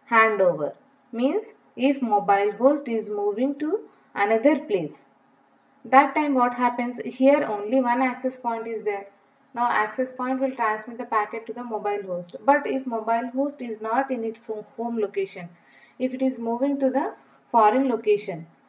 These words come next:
then it will become a problem to the access point to transmit the packet to the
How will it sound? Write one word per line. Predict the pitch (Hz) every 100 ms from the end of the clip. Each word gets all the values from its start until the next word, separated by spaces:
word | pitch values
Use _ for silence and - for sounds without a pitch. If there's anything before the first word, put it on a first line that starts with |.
| _ -
then | 294 294
it | 262 254
will | 285
become | 240 226 254
a | 269
problem | 240 208 202 254 254
to | 220
the | 214
access | 190 - 214 -
point | 226 233 233
to | 226
transmit | 208 202 208 254
the | 254
packet | 262 180 175 240 -
to | 202
the | 240 523